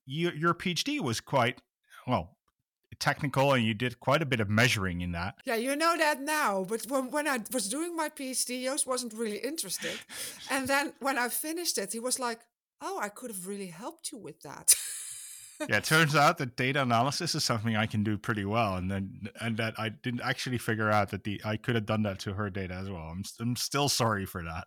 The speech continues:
Speaker 2: I wrote
Speaker 1: <laughs>
Speaker 2: a really, really quantitative, uh, P H D. So my P H D was about the influence of parents on their children in their criminal behavior. So I had, like, five thousand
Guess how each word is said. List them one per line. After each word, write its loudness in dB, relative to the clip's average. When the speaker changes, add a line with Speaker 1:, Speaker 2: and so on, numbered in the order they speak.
Speaker 2:
I 2
wrote 2
Speaker 1:
<laughs> -2
Speaker 2:
a -2
really, -6
really -8
quantitative, -6
uh, -4
P -10
H -2
D. -6
So -4
my -8
P -14
H -6
D -10
was -6
about -8
the -8
influence -8
of -10
parents 0
on -8
their -8
children -4
in -10
their -4
criminal -8
behavior. -10
So -6
I -6
had, -10
like, -10
five -4
thousand -4